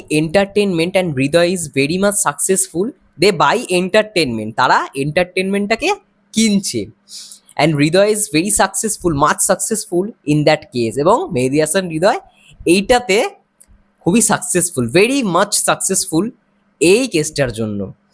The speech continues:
"Good wishes for the team।" শুভ কামনা টিমের জন্য। "For some family emergency issue and lack of availability, avail-, আহ, lack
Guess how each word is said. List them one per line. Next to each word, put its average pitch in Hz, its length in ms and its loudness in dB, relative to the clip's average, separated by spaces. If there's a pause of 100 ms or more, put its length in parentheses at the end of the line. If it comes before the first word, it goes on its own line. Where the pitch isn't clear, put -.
(500)
"Good 190 140 4 (100)
wishes 175 340 2 (280)
for 143 120 4 (100)
the 143 80 0 (100)
team।" 151 180 2 (280)
শুভ 151 280 0 (200)
কামনা 156 380 0 (840)
টিমের 156 300 2
জন্য। 170 300 -2 (440)
"For 190 120 4 (100)
some 208 140 2 (120)
family 185 340 2 (120)
emergency 185 500 0 (140)
issue 147 280 -4 (180)
and 156 80 0 (160)
lack 143 180 0 (140)
of 175 80 2 (300)
availability, 156 520 -4 (160)
avail-, 147 260 2
আহ, 131 140 0 (100)
lack 151 140 -2